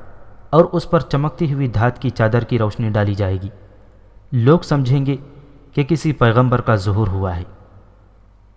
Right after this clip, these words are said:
ऐसे ही हुआ, वो आदमी दरख्त के नीचे चला गया। उधर वो चादर आग के सामने ऐसे जाविये पर रखी गई कि उसकी चमक उस आदमी पर पड़ने लगी। पहले उस रोशनी को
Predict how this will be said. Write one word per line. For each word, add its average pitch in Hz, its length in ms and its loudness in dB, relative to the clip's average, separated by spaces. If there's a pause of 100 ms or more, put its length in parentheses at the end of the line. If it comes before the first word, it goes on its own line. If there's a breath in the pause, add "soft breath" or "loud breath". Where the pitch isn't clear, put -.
(680)
ऐसे 135 240 4
ही 139 160 4
हुआ, 98 320 -2 (800)
वो 117 200 2
आदमी 160 360 4
दरख्त 135 320 2
के 127 120 2
नीचे 113 260 0
चला 101 240 0
गया। 90 240 -4 (760)
उधर 135 260 4
वो 170 160 0
चादर 139 340 4
आग 127 280 2
के 131 100 0
सामने 107 380 0 (440)
ऐसे 147 240 2
जाविये 123 400 4
पर 123 160 0
रखी 107 300 0
गई 98 200 0 (500)
कि 131 80 -2
उसकी 165 320 -2
चमक 156 320 0
उस - 240 -8
आदमी 120 260 2
पर 120 140 0
पड़ने 104 340 0
लगी। 98 200 -2 (1080)
पहले 170 220 8
उस 214 240 0
रोशनी 170 320 2
को 170 200 -4